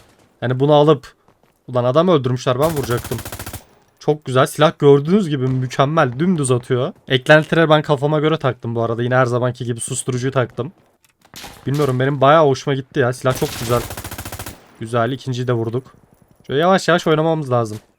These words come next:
Insurgency videoları bayağı izleniyor ya. Güzel. Benim hoşuma gidiyor böyle farklı oyunları izlemeniz. Çünkü Türkiye'de Valorant'tan falan ibaret galiba benim bildiğim kadarıyla.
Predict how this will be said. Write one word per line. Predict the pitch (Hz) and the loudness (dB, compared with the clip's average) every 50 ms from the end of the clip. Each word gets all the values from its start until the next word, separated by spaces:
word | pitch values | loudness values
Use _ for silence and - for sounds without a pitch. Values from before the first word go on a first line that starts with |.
| _ | _
Insurgency | - 135 131 123 - 170 160 175 180 202 196 - | -6 -6 -6 -6 -4 0 2 4 4 2 0 -2
videoları | 190 165 190 190 190 202 196 170 | -4 0 0 2 2 2 2 2
bayağı | 180 196 214 208 185 | 4 4 4 4 4
izleniyor | 165 147 139 147 165 190 226 208 | 2 -2 -2 -2 -2 0 0 2
ya. | 175 139 123 135 | 2 2 2 2
Güzel. | 131 131 139 185 196 151 | -2 -2 -2 -2 0 2
Benim | 139 147 147 | 2 2 2
hoşuma | 160 165 - - 175 160 | 2 -2 -2 -2 -4 -4
gidiyor | 151 151 196 190 | 0 0 0 2
böyle | 147 135 131 131 | 2 2 0 0
farklı | - - 143 131 123 - - 135 | 0 0 0 0 0 0 2 2
oyunları | 135 135 127 131 123 139 | 2 4 2 0 0 -2
izlemeniz. | 151 131 110 117 127 120 123 120 120 147 - - - - - _ _ _ - | -2 -2 -2 0 0 2 2 0 -2 -4 -6 -8 -18 -20 -20 _ _ _ -12
Çünkü | - - 147 139 - 127 | -6 -4 -4 -4 -4 -8
Türkiye'de | - - 156 156 - 175 156 143 151 156 170 175 175 - _ _ _ - | -8 -8 -8 -4 0 0 2 2 2 0 0 -2 -6 -10 _ _ _ -6
Valorant'tan | 127 120 127 135 139 160 165 165 165 156 - 165 170 | 0 2 4 4 6 4 4 2 2 0 0 -2 0
falan | 160 - 165 170 185 160 | 2 2 2 2 2 2
ibaret | 135 120 131 131 127 123 123 - | 2 4 4 4 4 2 0 2
galiba | 131 123 123 123 120 120 117 | 2 2 2 2 0 0 2
benim | 120 131 135 123 | 2 2 2 2
bildiğim | 139 143 135 120 143 135 131 | 0 0 0 2 0 0 0
kadarıyla. | 127 - 135 123 127 123 123 123 113 117 135 190 | 2 0 2 2 2 2 0 0 -2 -4 -8 -8